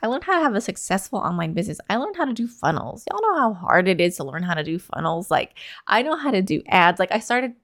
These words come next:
borrowing from all these things, and I was like, "If I can learn how to do this, I can learn how to crochet." And there was a part of my mind, especially with more creative pursuits, that was like, "Well, no,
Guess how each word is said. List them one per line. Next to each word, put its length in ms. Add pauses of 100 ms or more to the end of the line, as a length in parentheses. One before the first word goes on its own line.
(100)
borrowing 500
from 200
all 200
these 220
things, 260
and 100
I 60
was 160 (160)
like, 220
"If 100
I 220
can 320
learn 180
how 140
to 80
do 240
this, 340 (580)
I 100
can 240
learn 160
how 120
to 80
crochet." 560 (380)
And 240
there 140
was 120
a 60
part 280
of 60
my 140
mind, 280
especially 420
with 180
more 180
creative 380
pursuits, 420
that 140
was 160
like, 180
"Well, 180
no, 260